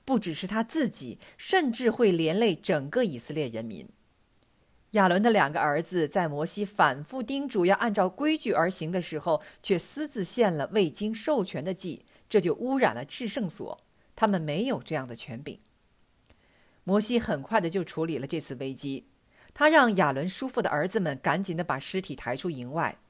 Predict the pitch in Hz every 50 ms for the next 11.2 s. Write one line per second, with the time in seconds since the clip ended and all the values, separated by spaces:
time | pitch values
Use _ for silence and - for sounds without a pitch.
0 | _ _ _ _ _ - 196 202 196 165 165 170 - - - _ _ - 180 196
1 | 226 226 247 196 - - 277 233 - 247 233 214 208 185 160 - - - 285 -
2 | - - 143 117 - - _ _ - 185 190 147 120 - - 294 233 185 156 151
3 | - 180 - - 120 107 - - 147 123 - - _ _ _ _ _ _ _ _
4 | _ _ _ _ _ _ _ _ _ _ _ 170 196 233 233 - 262 262 269 254
5 | 247 240 208 180 165 135 135 135 147 180 185 - 165 - - 196 196 185 185 156
6 | 139 151 - - 311 262 214 233 190 - 160 156 117 123 - - - 139 139 160
7 | 170 - 165 139 - - - _ _ - 185 226 202 156 - - - 202 - -
8 | 139 160 - 233 196 151 147 - 196 165 110 - - _ - - - 185 185 185
9 | 196 151 117 123 175 190 202 190 - 151 123 - - _ _ _ _ _ _ _
10 | 196 214 208 202 190 202 202 185 190 151 160 139 131 - 190 196 220 214 175 143
11 | 139 135 151